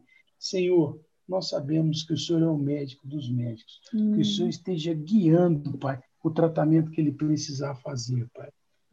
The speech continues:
Speaker 1: Nós também pedimos pelo Martim. Ó, Pai, que alegria poder orar por uma criança.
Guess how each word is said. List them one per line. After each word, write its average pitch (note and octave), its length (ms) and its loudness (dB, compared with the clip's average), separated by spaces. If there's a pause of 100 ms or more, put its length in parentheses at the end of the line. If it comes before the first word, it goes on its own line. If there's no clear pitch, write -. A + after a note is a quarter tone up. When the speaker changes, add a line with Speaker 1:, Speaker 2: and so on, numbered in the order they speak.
(120)
Speaker 1:
Nós E3 200 0
também D#3+ 400 4
pedimos C#3+ 920 -2 (280)
pelo F3 240 0
Martim. D#3+ 640 -2 (540)
Ó, A#3+ 160 0
Pai, C#3+ 320 -6
que - 100 -4
alegria F#3 480 4
poder E3+ 300 -2
orar E3 300 2
por D#3+ 100 -2
uma D#3 240 4
criança. D3 680 -2